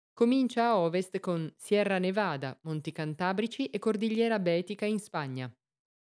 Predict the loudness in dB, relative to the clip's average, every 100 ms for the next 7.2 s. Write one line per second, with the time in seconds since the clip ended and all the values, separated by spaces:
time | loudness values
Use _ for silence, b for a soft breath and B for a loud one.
0 | _ 0 2 4 2 2 0 -2 -4 -2
1 | 0 2 0 -2 -4 -6 -6 0 0 0
2 | -2 0 -2 -4 -2 -2 0 -2 -2 0
3 | 0 -2 -4 -8 -12 -12 _ -6 -4 -2
4 | 0 2 2 -2 -4 0 0 2 -2 -2
5 | -2 -2 -2 -2 -2 0 -2 -2 0 2
6 | 2 0 -2 -4 -4 -4 -6 -4 -4 -6
7 | -6 -10